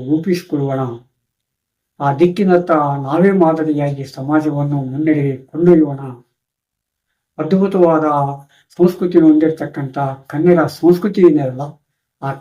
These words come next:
ಕನ್ನಡ ಸಂಸ್ಕೃತಿಯನ್ನು ಮತ್ತೆ ಮುಂದುವರಿಸೋಣ. ಈ ದಿಕ್ಕಿನತ್ತ ನಾವೆಲ್ಲ ಹೋಗ್ಬೇಕಾಗಿದೆ.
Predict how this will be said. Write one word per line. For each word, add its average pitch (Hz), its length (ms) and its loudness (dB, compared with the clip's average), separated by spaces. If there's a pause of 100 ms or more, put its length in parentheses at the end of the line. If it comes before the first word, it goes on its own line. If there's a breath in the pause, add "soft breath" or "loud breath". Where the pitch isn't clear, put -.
ಕನ್ನಡ 156 280 -2 (280)
ಸಂಸ್ಕೃತಿಯನ್ನು 151 920 0 (440)
ಮತ್ತೆ 151 300 0 (160)
ಮುಂದುವರಿಸೋಣ. 156 760 2 (1080)
ಈ 151 160 2
ದಿಕ್ಕಿನತ್ತ 151 480 0 (460)
ನಾವೆಲ್ಲ 135 340 -4 (120)
ಹೋಗ್ಬೇಕಾಗಿದೆ. 139 680 -4